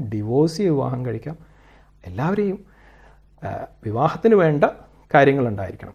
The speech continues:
അഥവാ, ആ, പെണ്ണിൻ്റെ സമ്മതമുണ്ടായിരിക്കണം, അതുപോലെ തന്നെ,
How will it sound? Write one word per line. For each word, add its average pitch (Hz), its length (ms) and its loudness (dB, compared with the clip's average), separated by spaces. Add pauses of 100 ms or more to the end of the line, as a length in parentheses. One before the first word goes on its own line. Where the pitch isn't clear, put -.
(100)
അഥവാ, 104 280 -6 (720)
ആ, 120 40 -10 (840)
പെണ്ണിൻ്റെ 123 380 0 (200)
സമ്മതമുണ്ടായിരിക്കണം, 131 1000 0 (240)
അതുപോലെ 101 420 -10 (120)
തന്നെ, 139 200 -10